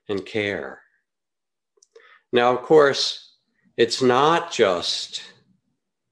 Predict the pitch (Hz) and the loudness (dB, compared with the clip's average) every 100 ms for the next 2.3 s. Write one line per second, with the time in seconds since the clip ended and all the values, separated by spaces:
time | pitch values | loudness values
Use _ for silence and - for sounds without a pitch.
0 | _ _ _ _ _ _ _ _ _ 98 | _ _ _ _ _ _ _ _ _ -6
1 | - - - 120 - 104 101 92 - 120 | -4 -2 -2 -4 0 0 0 -4 0 4
2 | 87 92 | 4 2